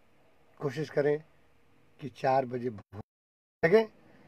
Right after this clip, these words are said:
और स्नान ध्यान करके, थोड़ा सा ईश्वर का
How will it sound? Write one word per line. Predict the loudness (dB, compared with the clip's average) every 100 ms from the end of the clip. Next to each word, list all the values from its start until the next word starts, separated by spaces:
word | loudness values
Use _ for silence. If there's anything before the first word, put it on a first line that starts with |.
| -20 -20 -20 -20 -20 -20 -18 -8
और | -6 -6 -8 -16 -20 -20 _ -20 -20 -12
स्नान | 0 4 4 2
ध्यान | -4 -2
करके, | -4 -2 -4 -4 -10 -20 -20 -12 -4
थोड़ा | -4
सा | -2
ईश्वर | -4 -4 -4 -2
का | -2 -4